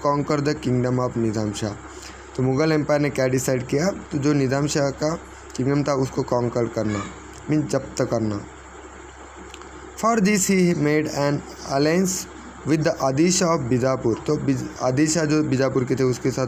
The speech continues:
उन्होंने युति की। मलिक अंबर and शाहजी राजे fought bravely to save निजाम शाह। तो मलिक अंबर और Shaji राजे ने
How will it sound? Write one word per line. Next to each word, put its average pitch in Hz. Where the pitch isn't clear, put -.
उन्होंने 123
युति 131
की। 151
मलिक 165
अंबर 185
and 156
शाहजी 139
राजे 135
fought 131
bravely 147
to 175
save 147
निजाम 110
शाह। 104
तो 214
मलिक 185
अंबर 226
और 208
Shaji 165
राजे 147
ने 139